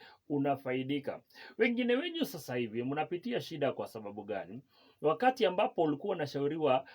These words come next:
wewe haukusikiza mashauri. Sasa unajifundisha. Hata msoma-, Mswahili akasema, "Asiyefunzwa, a-, a-, asiyefunzwa na mamaye hufunzwa na ulimwengu."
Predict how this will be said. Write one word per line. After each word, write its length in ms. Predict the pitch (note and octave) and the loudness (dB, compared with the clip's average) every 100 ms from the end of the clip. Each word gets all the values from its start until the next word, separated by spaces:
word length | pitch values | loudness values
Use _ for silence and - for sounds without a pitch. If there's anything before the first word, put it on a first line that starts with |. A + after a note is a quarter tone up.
| - | -6
wewe 220 | F3 G#3 F3 | 2 6 8
haukusikiza 760 | F3 F3 D3+ - A#3+ D#3 D3 | 6 4 0 -2 -4 2 2
mashauri. 600 | C3+ C3 D3 D3+ C#3+ - - - - - | 2 0 0 0 0 -4 -12 -20 -20 -2
Sasa 360 | - - C4 - | 0 2 0 0
unajifundisha. 1160 | G3 F3 D3+ D3+ - D#3 D#3 E3+ D3 C3+ G#2+ - - - | 0 2 0 -6 -4 -4 0 0 0 -2 -4 -6 -20 -2
Hata 360 | B3 - - | -2 0 0
msoma-, 640 | A3+ F#3 D#3+ G3 G#3+ B3+ G3 | -2 -4 0 0 2 -2 -2
Mswahili 540 | F3 F#3+ G#3 A#3 D#3+ | -2 2 2 2 0
akasema, 580 | B2 B2+ - C#3+ A#2+ - _ _ _ _ - | 0 -2 0 0 0 -4 _ _ _ _ 2
"Asiyefunzwa, 1160 | F3 - G3 F3+ - C4 C#4+ G3 A#2 A2+ - - _ _ _ _ _ _ - | 2 2 -2 -2 -6 -4 -2 -2 0 -2 -2 -4 _ _ _ _ _ _ -8
a-, 80 | C#3 | 2
a-, 240 | - D#3 | 6 8
asiyefunzwa 640 | D#3+ D3 E3+ - B3 F3+ D3+ | 8 4 -2 0 0 2 4
na 100 | C#3 | 4
mamaye 280 | C#3 D#3 D3 | 4 6 4
hufunzwa 420 | C3 D#3 C3+ B2+ | 4 0 2 2
na 60 | |
ulimwengu." 560 | A#2 A#2+ A#2+ A2+ F2+ | 2 0 0 -2 -4